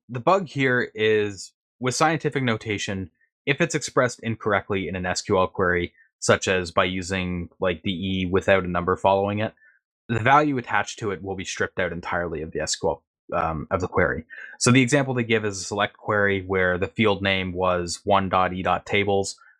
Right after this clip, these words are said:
That would be replaced with just dot tables. So that allowed this problem where S Q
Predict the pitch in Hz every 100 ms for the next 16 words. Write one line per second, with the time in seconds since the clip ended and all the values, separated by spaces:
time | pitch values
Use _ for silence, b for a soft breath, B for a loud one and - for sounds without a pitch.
0 | _ 110 104 104 92 104 95 92 92 -
1 | 92 87 98 85 95 85 - - 78 -
2 | 78 69 62 - _ _ _ _ - 113
3 | 107 104 131 156 147 127 - - 123 123
4 | 120 117 107 101 95 _ 101 - 151